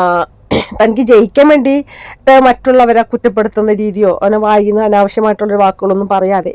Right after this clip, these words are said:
എല്ലാം ക്രമീകരിച്ച് നിൽക്കും. പക്ഷേ ഈ വല്ലാതെ അങ്ങ് ദേഷ്യപ്പെട്ട് സംസാരിച്ചത് ആദില ഈ സുപ്രു സുപ്രു എന്ന് വെച്ചാൽ അത് എനിക്കും ഒത്തിരി ഇഷ്ടമായില്ല. ആ, കാര്യം ഓവറായിട്ട് സംസാരിച്ച ഈ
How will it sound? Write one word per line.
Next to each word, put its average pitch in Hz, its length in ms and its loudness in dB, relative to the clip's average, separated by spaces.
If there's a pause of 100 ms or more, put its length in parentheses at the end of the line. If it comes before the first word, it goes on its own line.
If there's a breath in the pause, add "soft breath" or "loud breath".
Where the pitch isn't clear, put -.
എല്ലാം 196 180 -2
ക്രമീകരിച്ച് 214 580 -2
നിൽക്കും. 220 260 -6 (280 loud breath)
പക്ഷേ 294 240 2 (340 loud breath)
ഈ 247 120 4 (240)
വല്ലാതെ 285 540 2
അങ്ങ് 359 140 0 (100)
ദേഷ്യപ്പെട്ട് - 600 -4
സംസാരിച്ചത് 277 560 0 (160)
ആദില 208 280 -2
ഈ 220 200 -2
സുപ്രു 202 320 -6
സുപ്രു 196 180 -8
എന്ന് 180 100 -8
വെച്ചാൽ 170 180 -6 (300 loud breath)
അത് 220 120 2
എനിക്കും 226 460 0
ഒത്തിരി 196 300 -8
ഇഷ്ടമായില്ല. 165 440 -4 (500 loud breath)
ആ, 185 60 -4 (600)
കാര്യം 233 260 2 (400 loud breath)
ഓവറായിട്ട് 294 640 2
സംസാരിച്ച 262 340 -2 (160)
ഈ - 20 2